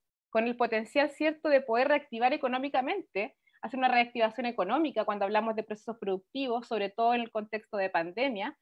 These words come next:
pero una, una reactivación económica verde, que tenga esta característica de poder utilizar de forma limpia recursos que tenemos bajo nuestros pies.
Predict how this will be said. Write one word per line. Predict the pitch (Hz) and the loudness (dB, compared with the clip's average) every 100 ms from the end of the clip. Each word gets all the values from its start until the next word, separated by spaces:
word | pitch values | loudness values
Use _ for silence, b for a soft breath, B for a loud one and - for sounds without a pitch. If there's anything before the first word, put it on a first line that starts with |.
| _ _ - | _ _ -6
pero | 233 | -2
una, | 247 262 247 | 4 4 2
una | 247 247 | 2 4
reactivación | 240 240 233 226 247 | 4 2 -2 -2 -2
económica | 226 220 214 208 185 | -4 -4 -4 0 0
verde, | 185 254 170 120 151 _ | 2 0 0 -10 -16 _
que | 196 | -8
tenga | 190 233 247 | 0 2 2
esta | 247 - 220 208 208 208 202 | -2 2 6 6 6 2 -2
característica | - 190 185 185 269 370 - 190 185 220 b b b 190 | 2 2 2 -2 -2 -4 -12 -2 0 0 b b b -4
de | 240 | -2
poder | 247 240 262 | 2 2 0
utilizar | 254 - 226 220 - 233 233 | -4 -6 -6 -6 0 2 2
de | 240 | -2
forma | - 226 226 214 196 | -4 -2 -2 -2 -2
limpia | 214 294 311 - 220 240 196 | 0 0 0 2 2 2 0
recursos | 208 240 254 262 | -4 -2 -6 -4
que | 247 220 | -4 -4
tenemos | 220 226 | -4 -2
bajo | 220 226 | -2 0
nuestros | 220 220 247 - | -2 -4 -10 -4
pies. | 247 180 _ | -2 -2 _